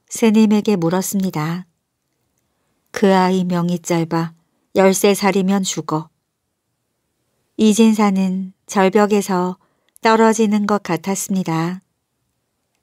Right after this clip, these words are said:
아들이라고는 딱 하나인데 이놈이 죽는다면 어떻게 대를 잇는단 말인가요?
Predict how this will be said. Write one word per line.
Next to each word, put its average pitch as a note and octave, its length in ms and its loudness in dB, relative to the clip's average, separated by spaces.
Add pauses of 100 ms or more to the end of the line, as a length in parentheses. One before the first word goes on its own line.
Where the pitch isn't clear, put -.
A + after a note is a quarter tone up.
(220)
아들이라고는 G3+ 1120 0
딱 G#3 320 -4
하나인데 G3 640 -2 (760)
이놈이 G#3+ 460 4
죽는다면 F3+ 920 -4 (480)
어떻게 G#3 540 0
대를 F#3+ 480 0
잇는단 G3+ 480 0
말인가요? F#3+ 680 -2